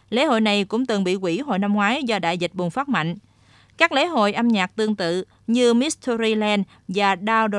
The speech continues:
Rabbit Hole dự kiến vào tháng tám cũng không diễn ra. Thủ tướng Hà Lan Mark Rutte cho biết sẽ gia hạn lệnh cấm đối với các lễ hội kéo dài hơn hai mươi bốn giờ, ít nhất là cho đến ngày một tháng chín. Giới chức y tế cho rằng việc xét nghiệm virus cho những người tham gia lễ hội là quá phức tạp.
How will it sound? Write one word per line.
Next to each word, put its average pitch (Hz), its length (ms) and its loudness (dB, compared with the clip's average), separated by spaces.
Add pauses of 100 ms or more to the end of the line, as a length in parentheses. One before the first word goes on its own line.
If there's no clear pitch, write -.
(100)
Rabbit 220 320 -2
Hole 208 280 0 (280)
dự 202 160 4
kiến 254 320 -2
vào 202 80 -2
tháng 240 200 -4
tám 269 300 2 (100)
cũng 196 240 0
không 220 260 0
diễn 208 160 -4
ra. 214 240 2 (640)
Thủ 262 120 4
tướng 311 280 0
Hà 220 180 -2
Lan 240 320 4
Mark 269 220 2
Rutte 285 300 -6 (100)
cho 214 120 -2
biết 262 280 -4 (300)
sẽ 233 200 0
gia 262 200 4
hạn 208 240 2
lệnh 196 200 0
cấm 254 280 -2
đối 285 140 -2
với 277 180 0
các 302 200 -6
lễ 214 100 -2
hội 180 300 -4
kéo 254 200 -8
dài 202 280 0
hơn 220 240 0
hai 220 140 -2
mươi 214 100 0
bốn 233 260 -2
giờ, 185 200 0 (240)
ít 320 120 -2
nhất 330 260 -2
là 190 120 0
cho 208 160 -2
đến 240 180 0
ngày 185 180 2
một 165 180 -2
tháng 247 160 -2
chín. 269 240 -4 (460)
Giới 311 160 0
chức 381 120 0
y 254 120 -2
tế 269 180 0
cho 254 160 -2
rằng 185 260 0 (200)
việc 202 160 0
xét 320 240 -4
nghiệm 196 160 2
virus 233 420 -2
cho 233 100 -2
những 214 220 0
người 202 120 0
tham 214 220 -2
gia 208 140 -2
lễ 190 160 -2
hội 180 300 -2
là 190 160 0
quá 196 240 2
phức 277 220 -10
tạp. 160 220 0